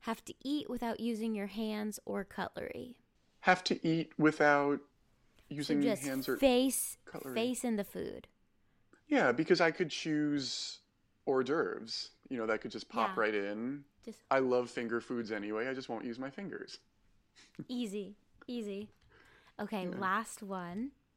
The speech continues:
Speaker 1: Would you rather have a snake wrapped around your left arm from now until
Speaker 2: Yes.
Speaker 1: eternity? <laughs> Or you already have a snake.
Speaker 2: I already have one. <laughs>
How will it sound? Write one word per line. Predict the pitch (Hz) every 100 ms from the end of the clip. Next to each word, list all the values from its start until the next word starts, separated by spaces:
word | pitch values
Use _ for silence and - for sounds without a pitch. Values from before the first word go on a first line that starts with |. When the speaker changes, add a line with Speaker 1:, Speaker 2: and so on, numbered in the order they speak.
| _ -
Speaker 1:
Would | 202 254 269
you | 359 294
rather | 196 196 202 202 214
have | 202 208 196 185 - -
a |
snake | 196 - - 240 294 285 - -
wrapped | 220 214 -
around | 247 240 226 214
your | 208
left | 185 190 247 - -
arm | 202 190 185 180 190 _ _ _
from | - 220 208 202
now | 220 226 240 262 254 _ _ _ -
until | 214 208 226 208 -
Speaker 2:
Yes. | 208 196 170
Speaker 1:
eternity? | 175 196 233 _ _ _
<laughs> | - - _ _ _ _ _ - - - - 294 - -
Or | 262 262 226
you | 262 339
already | 440 480 440 427
have | 403 554 679 427
a | 370
snake. | - - 277 247
Speaker 2:
I | 208
already | 240 254 285
have | 285 320 370
one. | 392 330 - - -
<laughs> | 160